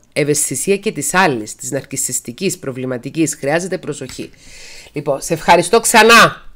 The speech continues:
για αυτή την, ε, για αυτή την διευκρίνηση, η οποία μας βοηθάει στην ψυχοεκπαίδευση μας.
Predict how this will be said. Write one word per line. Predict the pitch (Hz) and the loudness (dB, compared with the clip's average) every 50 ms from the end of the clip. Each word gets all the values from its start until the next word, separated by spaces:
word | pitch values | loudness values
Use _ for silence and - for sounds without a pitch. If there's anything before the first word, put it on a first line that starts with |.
| - - | -12 0
για | - 156 | 2 2
αυτή | 160 156 - - 196 202 156 | 2 2 2 -2 -4 -4 -2
την, | - 165 156 151 151 143 139 | 0 0 2 2 2 2 2
ε, | 139 135 131 131 123 117 - _ _ - - - - - - _ | 2 0 0 -2 -4 -6 -8 _ _ -20 -20 -20 -20 -20 -18 _
για | - 143 139 | -2 0 0
αυτή | 139 - - 185 175 | 0 -2 -4 -4 -2
την | 151 170 151 143 | 0 0 0 0
διευκρίνηση, | 139 131 - - - 117 139 135 139 151 147 - 233 254 277 - | 0 -2 -2 -2 -2 -2 0 0 -2 -2 -2 -2 -2 -2 -2 -2
η | - 127 | -4 -4
οποία | 151 151 160 180 175 | -2 0 2 2 2
μας | 170 160 143 | 2 2 0
βοηθάει | 147 151 147 175 165 165 | 0 0 2 2 2 2
στην | 160 151 | 0 -2
ψυχοεκπαίδευση | - - - 160 143 147 - 143 131 131 127 - - 143 | -10 -4 -2 -2 -2 0 2 2 2 2 0 -4 -6 -4
μας. | 143 175 233 277 - - | -2 0 -2 -2 -4 -10